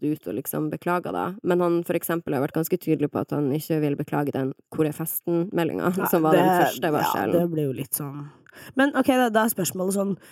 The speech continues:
Speaker 2: hva er metoo, og hva er uanstendig oppførsel?
Speaker 1: Det kommer sånn
Speaker 2: Skjønner du hva jeg
Speaker 1: på
Speaker 2: mener?
Speaker 1: øyet som ser, for at
Speaker 2: Ja.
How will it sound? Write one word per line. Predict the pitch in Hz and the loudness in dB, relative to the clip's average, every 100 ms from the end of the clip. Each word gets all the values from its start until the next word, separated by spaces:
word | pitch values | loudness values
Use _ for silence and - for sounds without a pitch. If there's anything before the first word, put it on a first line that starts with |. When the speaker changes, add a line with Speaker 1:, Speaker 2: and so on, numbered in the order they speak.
| - - | -20 -12
Speaker 2:
hva | 190 190 202 185 - - | 0 4 6 4 2 0
er | 175 175 | -2 -2
metoo, | 180 170 - - 180 185 | -2 -4 -4 0 2 2
og | 185 | 0
hva | 170 175 175 190 | 0 0 0 -2
er | - - | -4 -4
uanstendig | 220 170 156 - 165 156 170 | -2 -2 -2 -4 -4 -6 -4
oppførsel? | - - - 120 143 - 196 175 - _ - - - 190 | -6 -6 -12 -8 -4 -2 -2 -6 -12 _ -20 -18 -8 0
Speaker 1:
Det | 190 190 | 0 2
kommer | 196 185 | 0 2
sånn | 196 170 | 2 2
Speaker 2:
Skjønner | 180 185 | 2 0
du | |
hva | 165 | 2
jeg | 165 | 2
Speaker 1:
på | 165 170 - - | 2 -2 -6 -2
Speaker 2:
mener? | 170 170 | 0 2
Speaker 1:
øyet | 175 | 0
som | 151 | -2
ser, | 156 - 196 156 160 | -2 0 2 0 -2
for | 156 | -2
at | |
Speaker 2:
Ja. | 160 | 0